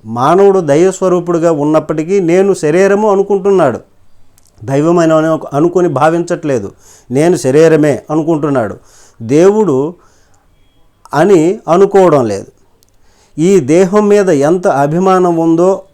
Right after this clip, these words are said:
అంతే అభిమానం కనుక ఆత్మ మీద పెడితే అదే మోక్షం. మోక్షం పొందాలంటే కష్టం కాదు నాయన. దేహం దేహం అని ఎట్లు అనుకుంటున్నావో ఆత్మ ఆత్మ అని చెప్పి అనుకొని దాన్ని పొందితే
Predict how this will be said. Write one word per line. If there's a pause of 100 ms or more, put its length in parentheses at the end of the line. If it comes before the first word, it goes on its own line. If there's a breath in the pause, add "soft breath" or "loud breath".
అంతే
అభిమానం
కనుక (760 soft breath)
ఆత్మ
మీద
పెడితే
అదే
మోక్షం. (1400)
మోక్షం
పొందాలంటే
కష్టం
కాదు
నాయన.
దేహం
దేహం
అని
ఎట్లు
అనుకుంటున్నావో (100)
ఆత్మ
ఆత్మ
అని (100)
చెప్పి (400 soft breath)
అనుకొని
దాన్ని
పొందితే